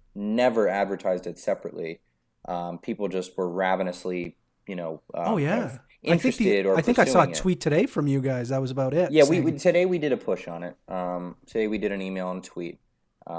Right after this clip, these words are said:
Speaker 1: and I think we'll maybe make a little bit of a, a, a push around it for the week. I, I just want people to be aware of it on the one hand, um, that it is a really, like you say, it's a really attractive feature. I think, uh, you know, uh, Bunchy was saying that it's, it's,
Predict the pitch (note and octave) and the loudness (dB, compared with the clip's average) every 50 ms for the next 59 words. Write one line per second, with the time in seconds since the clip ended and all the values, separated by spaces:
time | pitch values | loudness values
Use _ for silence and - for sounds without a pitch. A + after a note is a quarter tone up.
0 | E2 E2 E2+ E2 D2+ F#2+ F#2 F#2 F#2 A2 G#2+ F2+ - G2+ F#2+ F#2+ F#2+ F#2 F#2+ F2 | -6 -6 -6 -6 -4 -4 -4 -4 -4 -6 -8 -6 -6 -6 -4 -4 -6 -6 -6 -6
1 | F#2 F#2 F2+ - F#2+ F#2 G2 G2+ G2 F#2+ G2 F#2+ F#2 F2+ F#2 F#2 F#2 F2 - - | -6 -8 -6 -6 -6 -4 -2 0 0 0 0 -2 -2 -2 -2 -2 -2 -2 -4 -8
2 | - - - - - - D#2 - - - - G3+ - - - A2 - - A#2+ A#2 | -18 -20 -14 -10 -8 -6 -4 -4 -4 -4 -4 -6 -4 -2 -2 -2 -2 -2 -6 -4
3 | A2+ A2+ A2+ A2+ A2+ - _ _ _ - - - - A2 A2+ A2+ - C3+ B2 A#2 | -2 -2 -2 -4 -4 -10 _ _ _ -20 -20 -18 -14 -12 -12 -8 -4 -4 -4 -2
4 | G#2 A2+ C3 E3+ F3+ - - _ _ _ _ _ _ - - C3+ - - D#3 D#3 | -2 -2 -4 -4 -6 -8 -16 _ _ _ _ _ _ 0 0 2 4 4 2 2
5 | F3 D3+ - D#3+ D3+ C#3 A#2 - B2+ - B2 A2 F#2 G#2 G2+ G2 F2+ E2+ F#2 F2+ | 2 -2 -2 -2 -2 -2 -2 -4 -6 -4 -4 -4 -2 0 0 0 0 -2 0 0
6 | F2+ F#2 F#2 G#2 G#2+ - - - G2 G#2 G#2 G2+ G#2 G#2 G2+ A2 A2 G#2 G#2 G#2 | 0 0 0 0 -2 -4 -4 -8 -8 -8 -6 -6 -6 -6 -6 -6 -6 -6 -6 -8
7 | - _ _ _ _ _ _ _ _ - F2+ F2+ F2+ F2 F2+ F2 F2 F2 - - | -10 _ _ _ _ _ _ _ _ -8 -6 -6 -4 -4 -6 -6 -8 -10 -12 -8
8 | - G#2+ G#2 F#2+ F#2 G2 G2 F2+ G2 F2 F2+ F#2+ F#2+ F#2+ F#2 - A2 A2+ - - | 0 0 0 2 2 0 0 -2 -2 -4 -2 -4 -2 -2 -2 0 0 0 0 -2
9 | D3 - F#3+ F#3+ E3+ - A2+ E2+ F#2 G2 F#2+ F#2+ G2 - - G#2+ G2 - - G2+ | -4 -2 -2 -2 -2 -2 -4 -4 -4 -4 -2 -2 -4 -4 -2 -2 -2 -2 -4 -10
10 | - - C3+ D3 D3 G#2 F#2+ - G2+ F#2 F2+ - F#2+ F#2+ F2+ F2+ F2 E2+ E2+ - | -10 -8 -8 -8 -4 -6 -6 -6 -6 -12 -10 -8 -6 -4 -4 -2 -4 -4 -6 -10
11 | _ _ _ _ _ _ _ _ _ _ _ _ _ _ _ _ - - G2 F2+ | _ _ _ _ _ _ _ _ _ _ _ _ _ _ _ _ -14 -12 -10 -8
12 | F2 F2 F2+ F2+ F2+ F2 G#2 G#2+ G#2 - - G2+ F#2 F#2 F#2 - B2+ C3 G#2+ F2+ | -6 -6 -6 -6 -4 -4 -4 -4 -4 -6 -8 -8 -8 -8 -8 -8 -8 -8 -6 -6
13 | E2+ E2 F2+ F2+ - E2 G#2 G2+ F2 - - | -6 -6 -6 -8 -10 -6 -8 -8 -8 -8 -16